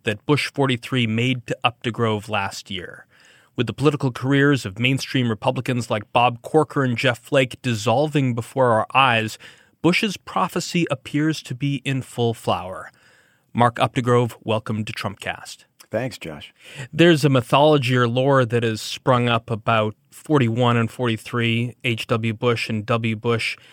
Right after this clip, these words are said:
Speaker 1: somewhat sprung from these quotations that we have from George W, "I look to a higher father,"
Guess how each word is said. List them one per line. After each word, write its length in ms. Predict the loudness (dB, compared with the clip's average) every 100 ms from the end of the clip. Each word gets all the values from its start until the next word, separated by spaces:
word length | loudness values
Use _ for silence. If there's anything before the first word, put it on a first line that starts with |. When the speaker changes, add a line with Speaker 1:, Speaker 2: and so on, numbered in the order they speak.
| -20 -20 _ -2
Speaker 1:
somewhat 340 | 2 4 2
sprung 420 | 0 0 2 2
from 200 | 0 0
these 180 | 0 0
quotations 800 | -2 -4 0 -2 0 -2 -4 -4
that 160 | -6 -6
we 160 | -6
have 340 | -4 0 0 -2
from 540 | -4 -2 -2 -4 -8 -16 -8
George 280 | 0 0 2
W, 520 | 0 0 0 0 -2 -4
"I 160 | -4
look 240 | -2 -2 -4
to 160 | -2 -2
a 60 |
higher 320 | 0 2 2
father," 520 | 0 0 0 0 -2